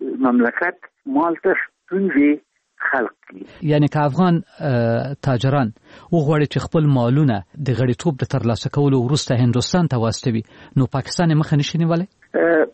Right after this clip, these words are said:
Speaker 1: پاکستان یې نشي کولی چې مخه ونیسي، ولی افغانستان بیا دا حق لري چې سازمان دی، نړیوال سازمان ته عرض وکړي و خپل خساره اساساً د هغوی نه وغواړي.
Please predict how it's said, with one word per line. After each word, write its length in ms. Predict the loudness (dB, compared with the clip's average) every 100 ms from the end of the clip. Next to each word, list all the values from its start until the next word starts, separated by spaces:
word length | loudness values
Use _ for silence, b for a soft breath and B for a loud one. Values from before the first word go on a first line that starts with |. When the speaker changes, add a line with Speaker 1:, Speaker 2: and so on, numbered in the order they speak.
| _
Speaker 1:
پاکستان 720 | -2 -2 -4 -6 -2 0 2
یې 120 | 4
نشي 440 | 4 4 2 0 -2
کولی 520 | 0 2 2 2 0
چې 120 | 2
مخه 320 | 0 2 2
ونیسي، 720 | 4 4 2 2 4 4 4 2
ولی 360 | 2 4 2 0
افغانستان 960 | -6 -6 -2 2 2 0 -2 0 -2 0
بیا 220 | 0 0 0
دا 140 | -2
حق 380 | -2 -6 -2 2
لري 440 | 2 4 4 4 -2 B B B _
چې 60 | -4
سازمان 600 | 0 -2 2 2 4 2
دی، 240 | 2 2 0 B B -2
نړیوال 380 | 2 4 2 0
سازمان 420 | 0 0 0 -2 0
ته 240 | -2 -2 B B B _
عرض 240 | -4 -2
وکړي 480 | 0 0 0 2 2 0 _ _ _ -2
و 100 | 0
خپل 340 | 0 2 2
خساره 560 | 0 -4 -2 0 0 0
اساساً 540 | -2 -2 -2 2 2
د 40 | 4
هغوی 240 | 4 4
نه 120 | 4
وغواړي. 560 | 2 4 4 2 2